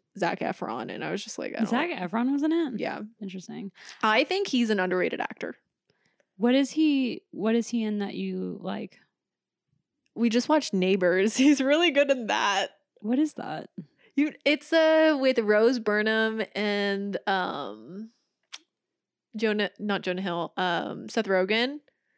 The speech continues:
Speaker 2: Oh, yeah, yeah.
Speaker 1: And they, like, are a new family, which I'm, like, so confused why Seth Rogen is always hooking up with hot women on screen. Keeping the dream alive, am I
Speaker 2: <laughs>
Speaker 1: right? Um, and they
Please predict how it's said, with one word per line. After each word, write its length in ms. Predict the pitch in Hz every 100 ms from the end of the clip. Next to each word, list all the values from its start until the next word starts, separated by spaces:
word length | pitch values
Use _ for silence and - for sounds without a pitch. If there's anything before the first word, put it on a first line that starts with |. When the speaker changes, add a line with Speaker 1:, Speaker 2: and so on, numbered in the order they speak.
| _ -
Speaker 2:
Oh, 440 | 262 294 285 247
yeah, 180 | 233 226
yeah. 280 | 214 202 185
Speaker 1:
And 180 | 214 220
they, 160 | 214 214
like, 240 | 208 202 -
are 300 | 196 202 190 -
a 160 | 208
new 280 | 202 196 196
family, 360 | 202 180 180 190
which 140 | 190
I'm, 140 | 196 214
like, 180 | 220
so 180 | - 190
confused 400 | 190 196 185 185
why 120 | 175 175
Seth 240 | 185 180
Rogen 320 | 180 180 180
is 100 | 180
always 500 | - 180 175 175 - -
hooking 280 | - 196 175
up 120 | 180
with 100 | 190
hot 420 | - - 170 - -
women 280 | 160 156 170
on 180 | 170
screen. 640 | 208 - - - 190 233 240 _ _ _ _ _ _ _ -
Keeping 260 | 180 226 226
the 60 | 220
dream 180 | 208 202
alive, 400 | 196 170 151 180
am 100 | 185
I 40 |
Speaker 2:
<laughs> 20 |
Speaker 1:
right? 380 | 180 185 196 220 - - _ _ - -
Um, 540 | 220 214 214 208 214 - _ -
and 600 | 233 226 220 214 220 202 - _ _ _ _
they 800 | 196 196 220 226 240 240 240 240